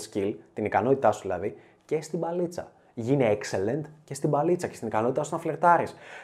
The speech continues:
Και έχει τις γυναίκες για μερικές μέρες, οι αυτές που σε θέλουν όντως για τα λεφτά, στην αρχή κράτες απλά για μερικές νύχτες.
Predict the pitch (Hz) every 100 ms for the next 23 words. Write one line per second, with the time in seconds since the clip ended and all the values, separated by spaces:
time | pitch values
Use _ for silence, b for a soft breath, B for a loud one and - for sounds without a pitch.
0 | B 135 127 - b b b b b b
1 | b _ _ _ 127 135 165 156 127 123
2 | 120 127 151 151 135 120 156 151 185 180
3 | 123 120 139 - 113 135 117 131 117 104
4 | 98 98 131 131 107 - - 131 147 139
5 | - 131 143 131 131 123 131 143 147 165
6 | - 120 98 -